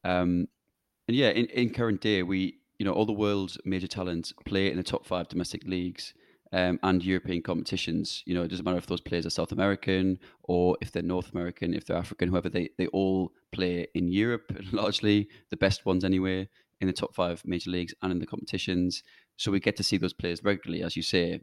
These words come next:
uh, you know, in the era of T V, but <laughs> no matter how you get to, to get your T V. Um, so, I mean, <laughs> people wanting more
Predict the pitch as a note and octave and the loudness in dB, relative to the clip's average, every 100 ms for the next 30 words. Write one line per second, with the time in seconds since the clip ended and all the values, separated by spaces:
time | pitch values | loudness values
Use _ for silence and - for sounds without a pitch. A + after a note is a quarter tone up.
0 | - E2+ F2+ F2 F2 - F2 E2+ - F2+ | -6 -4 -2 -2 0 -2 -2 -4 -6 -6
1 | F2+ F2+ F2+ - E2 - G2 G#2+ - G2 | -2 -2 -2 -6 -12 2 4 4 2 2
2 | G2+ - F#2 F#2+ F2+ F2 - F2+ E2 - | 4 4 4 4 4 0 -2 -4 -6 -10
3 | - _ - G#2+ F#2 F2+ F#2 F2+ F#2 F2+ | -20 _ -2 0 0 -2 -2 -2 0 -2
4 | F2+ _ _ _ _ F#2 F#2+ F#2+ F#2+ F#2+ | -4 _ _ _ _ 2 4 6 4 2
5 | - _ _ _ _ _ _ - A#2 A#2+ | -2 _ _ _ _ _ _ 0 4 8
6 | A#2 A#2 C#3+ - C#3 B2 B2 A2+ A2 G2+ | 6 4 -2 2 2 4 4 4 4 2